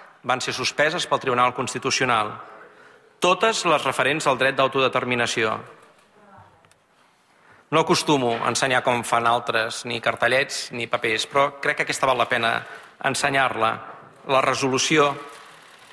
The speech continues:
del Tribunal Constitucional, en la qual a tots els membres de la mesa, al govern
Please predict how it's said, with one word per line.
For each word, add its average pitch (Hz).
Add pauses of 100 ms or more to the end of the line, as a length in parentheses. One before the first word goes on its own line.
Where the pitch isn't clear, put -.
(600)
del 127
Tribunal 143
Constitucional, 143 (880)
en 151
la 143
qual 117 (1040)
a 127
tots 185
els 147
membres 147
de 131
la 117
mesa, 120 (260)
al 131
govern 139